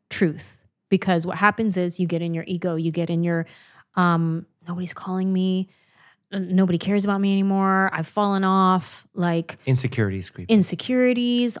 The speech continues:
Speaker 1: all the things. Just like, "Up, I'm done, I'm a has-been," all the things. And it, whatever you could think, right? So it's in those moments that you gotta realign with the truth and remind yourself, "No, I'm right where I'm supposed to be."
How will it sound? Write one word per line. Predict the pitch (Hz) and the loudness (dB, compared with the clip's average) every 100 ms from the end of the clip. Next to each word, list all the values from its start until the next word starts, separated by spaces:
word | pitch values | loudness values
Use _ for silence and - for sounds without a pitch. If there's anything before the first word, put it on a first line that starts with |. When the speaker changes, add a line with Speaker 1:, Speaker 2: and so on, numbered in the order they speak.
| - | 2
Speaker 1:
all | 247 | 2
the | 254 | 2
things. | 226 185 156 180 - | 2 0 0 -6 -6
Just | 190 | -2
like, | 196 180 - | -2 -2 0
"Up, | 240 247 - _ _ - | 2 2 -2 _ _ 0
I'm | 208 247 | 4 6
done, | 226 214 214 202 - | 6 6 2 0 -2
I'm | 202 | 2
a | |
has-been," | 220 214 196 214 208 208 - | 2 2 4 4 4 0 2
all | 220 | 2
the | 226 | 2
things. | 196 175 170 - - | 0 0 0 -4 0
And | 254 | 0
it, | 190 | 2
whatever | 226 247 233 196 180 - _ - | 2 2 2 0 -4 -14 _ 0
you | 196 | 2
could | 190 175 | 2 -2
think, | - 104 - - | -6 -12 -12 -4
right? | 175 196 - _ _ _ _ _ | -2 -2 -6 _ _ _ _ _
So | - 233 214 | -4 0 2
it's | 196 - | 0 -2
in | 240 240 233 | 0 2 4
those | 214 190 | 4 2
moments | 180 214 247 160 190 247 - - _ _ _ | 2 2 2 0 -4 -6 -10 -12 _ _ _
that | 185 | -10
you | 180 | -8
gotta | 190 170 | -6 -6
realign | 170 196 170 170 180 180 - 175 _ _ _ - | -2 -2 -2 -4 -6 -6 -10 -16 _ _ _ -4
with | 175 - | -4 -4
the | |
truth | 160 170 156 | -6 -4 -4
and | 165 | -6
remind | 156 156 127 | -6 -6 -6
yourself, | - - - | -6 -8 -6
"No, | 185 208 | -4 -2
I'm | 214 | -4
right | |
where | 196 | -6
I'm | 190 | -6
supposed | 185 175 - | -8 -12 -18
to | |
be." | - | -20